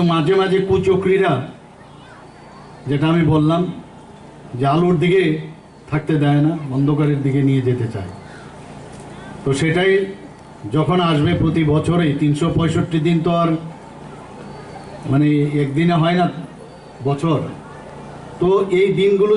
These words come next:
যখন আমরা পালন করি, আজকের দিনে, বড় দিনে, যে আমরা এর মধ্যে রসদ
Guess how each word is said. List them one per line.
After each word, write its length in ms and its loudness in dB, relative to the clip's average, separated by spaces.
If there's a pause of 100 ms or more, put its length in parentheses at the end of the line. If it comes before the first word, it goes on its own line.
যখন 260 0
আমরা 220 0
পালন 200 2 (100)
করি, 140 2 (100)
আজকের 340 -4
দিনে, 160 4 (100)
বড় 140 2 (100)
দিনে, 180 2 (840)
যে 80 0 (120)
আমরা 220 4 (720)
এর 120 2
মধ্যে 200 2
রসদ 380 2